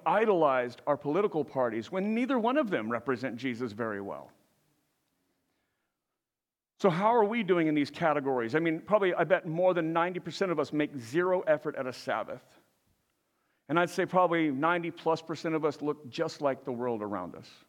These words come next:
right? In one area or many areas. That we don't do much better than the people Isaiah is speaking to, if better at all.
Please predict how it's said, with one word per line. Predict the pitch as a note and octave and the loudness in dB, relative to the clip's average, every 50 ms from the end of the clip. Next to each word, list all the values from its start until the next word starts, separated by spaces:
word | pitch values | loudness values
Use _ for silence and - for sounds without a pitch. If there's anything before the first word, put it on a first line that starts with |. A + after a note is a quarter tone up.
| _ _ _ _ _ _ _ | _ _ _ _ _ _ _
right? | - B2+ C#3+ E3 - - - _ _ _ _ _ _ _ _ _ _ _ _ - | -2 0 0 -2 -2 -8 -20 _ _ _ _ _ _ _ _ _ _ _ _ 0
In | E3+ F3+ F3 E3+ E3+ | 0 2 2 2 4
one | F3+ F3+ F3 | 4 4 4
area | F3 F3 F3 E3+ E3+ F3 E3+ E3+ | 4 4 4 4 4 4 2 0
or | - - D#3 D3+ C#3+ | 0 0 0 0 0
many | C#3+ C#3 C#3 C#3+ C#3+ C#3+ C#3 C3 - - | 0 -2 -2 -2 0 0 -2 -2 -2 -4
areas. | A#2+ A#2+ G#2+ G2+ D#2+ G1+ - F2+ - - - - - _ _ _ _ _ _ _ _ _ _ _ _ _ _ _ _ - | -6 -6 -6 -6 -8 -10 -12 -14 -16 -20 -20 -20 -20 _ _ _ _ _ _ _ _ _ _ _ _ _ _ _ _ 0
That | D#3+ G3+ F#3+ | 0 0 2
we | F3+ A#3+ B3+ | 2 2 4
don't | A#3+ B3+ - F3 E3+ | 6 4 4 2 -4
do | C#3 F3 A#3 C4 B3+ | -2 0 2 4 4
much | A#3+ A3 A3 A3 - - - | 4 4 4 4 2 0 -4
better | C3+ C3+ D3 G3+ G#3 G#3 G3 F3 | -4 2 4 4 4 4 2 0
than | D3+ E3 E3 | 0 0 0
the | D#3+ | 0
people | D#3 D#3+ - - G#3+ - - F3+ - D#3 | -2 -4 -6 -8 -6 -2 -2 -2 0 0
Isaiah | D#3 D#3 D3 C3+ E3 F3 E3 D3 | 0 0 -2 -2 -2 0 0 0
is | - | -2
speaking | - - - G3+ G3 - F#3 E3+ C#3+ | -4 -8 -8 -8 -6 -4 -4 -4 -4
to, | - F3+ F3+ - | -4 -6 -6 -2
if | - A#3 - - E3 D#3 | -2 -2 -2 -2 0 4
better | G#3 G#3 G#3 G3 G3 - | 4 4 4 2 0 0
at | D#3 D3+ - | -2 -2 0
all. | D#3 E3 F3 D#3 - A2+ - - - _ | 0 0 0 0 -2 -6 -8 -16 -20 _